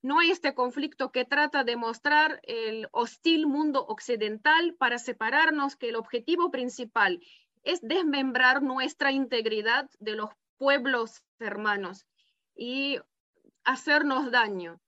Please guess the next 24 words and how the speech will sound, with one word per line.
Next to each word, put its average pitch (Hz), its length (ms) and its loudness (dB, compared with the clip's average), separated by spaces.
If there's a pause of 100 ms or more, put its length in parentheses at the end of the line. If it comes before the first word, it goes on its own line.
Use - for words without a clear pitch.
Y 262 140 -6
históricamente 330 1040 2
yo 277 180 -8
creo 277 260 -2
que 254 100 -6
siempre 262 800 0
es 240 80 -8
sabido 262 560 0
que, 208 400 -6 (240)
lo 233 120 -4
decían 302 420 0
los 240 140 -2
santos 226 360 -4 (120)
padres, 196 500 -4
que 208 300 -8 (100)
la 226 180 0
fuerza, 302 680 2
nuestra 285 520 -2
unidad 254 580 0
es 220 240 -2
en, 208 280 -8
en 208 240 -6
trío, 254 460 0
¿no? 226 280 -8